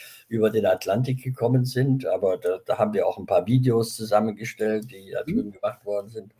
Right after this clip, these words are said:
Speaker 1: Und, äh, wir verdeutlichen die Arbeitsverhältnisse auch anhand der Logistik, also bei Amazon, mit
Speaker 2: Mhm.
Speaker 1: seinen Subunternehmerketten und so weiter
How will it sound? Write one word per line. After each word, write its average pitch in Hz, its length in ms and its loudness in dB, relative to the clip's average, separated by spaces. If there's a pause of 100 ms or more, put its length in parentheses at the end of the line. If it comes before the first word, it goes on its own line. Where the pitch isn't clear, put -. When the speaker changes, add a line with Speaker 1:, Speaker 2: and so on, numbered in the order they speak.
(720)
Speaker 1:
Und, 110 560 8
äh, 107 260 4
wir 107 300 0
verdeutlichen 104 640 0
die 90 160 -4
Arbeitsverhältnisse 104 960 -2
auch 95 420 -2
anhand 101 440 0
der 101 120 4
Logistik, - 1040 0
also 85 240 -4
bei 87 220 4
Amazon, - 500 -2 (420)
mit 120 120 2
Speaker 2:
Mhm. - 20 -2
Speaker 1:
seinen 101 220 0
Subunternehmerketten 95 1200 0
und - 160 -10
so - 140 -4
weiter 113 560 -2